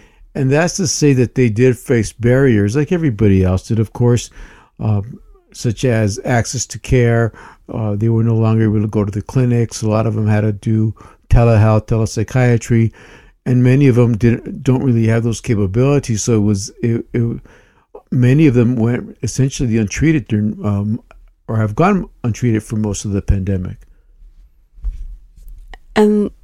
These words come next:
Speaker 2: so that sh-, it, that poses challenges within itself. But how do you think, now you brought up the statistic that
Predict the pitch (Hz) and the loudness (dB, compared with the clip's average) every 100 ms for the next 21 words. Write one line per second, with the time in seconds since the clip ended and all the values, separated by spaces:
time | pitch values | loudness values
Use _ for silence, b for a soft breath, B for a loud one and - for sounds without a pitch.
0 | _ - - - 196 190 175 - - 180 | _ -18 -10 0 4 6 4 0 -4 2
1 | 214 226 - - _ - - - - 190 | 4 2 -2 -8 _ -20 -20 -20 -4 -4
2 | - _ _ _ _ 214 220 - 214 208 | -4 _ _ _ _ 2 2 4 2 4
3 | 190 180 - 175 175 175 165 165 - 180 | 2 0 0 2 2 0 -2 -4 -2 0
4 | 175 170 165 - 165 165 170 - B B | 0 0 -2 0 2 2 0 -8 B B
5 | B B B _ _ _ _ _ - - | B B B _ _ _ _ _ -2 4
6 | 180 170 196 196 220 214 - 190 180 170 | 4 4 2 2 4 2 2 2 2 -2
7 | - - - - 180 185 180 180 175 170 | -10 -18 -20 -4 0 4 4 4 2 0
8 | 170 170 165 165 165 - - 165 165 - | -2 2 2 2 0 -6 -2 0 0 -2
9 | - - - - 175 - 175 - 170 - | -6 -6 -8 -4 -4 0 0 0 -2 0
10 | 160 160 | 0 0